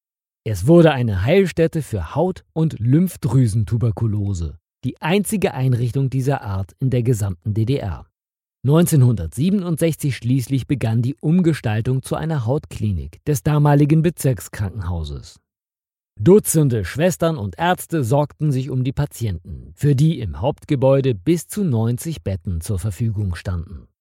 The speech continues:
Die Nebengebäude dienten als Wirtschaftshaus und als Unterkunft für Mitarbeiter. In den achtziger Jahren wurden die Gebäude ein letztes Mal modernisiert.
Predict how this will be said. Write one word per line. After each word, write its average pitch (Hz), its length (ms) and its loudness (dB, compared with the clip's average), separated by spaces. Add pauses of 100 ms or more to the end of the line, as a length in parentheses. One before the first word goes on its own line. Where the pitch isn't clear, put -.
(280)
Die - 60 -18
Nebengebäude 147 840 2
dienten 156 420 -2
als 127 300 -6
Wirtschaftshaus 117 800 -2 (100)
und 190 200 -2
als 120 280 -6
Unterkunft 185 680 -2
für 156 120 -2
Mitarbeiter. 85 760 -6 (240)
In 117 160 -2
den 98 220 -4
achtziger 135 420 0
Jahren 135 540 4
wurden 185 240 2
die 175 120 -2
Gebäude 143 540 4
ein 165 160 -4
letztes 127 540 -2
Mal 92 260 -2
modernisiert. 113 880 -4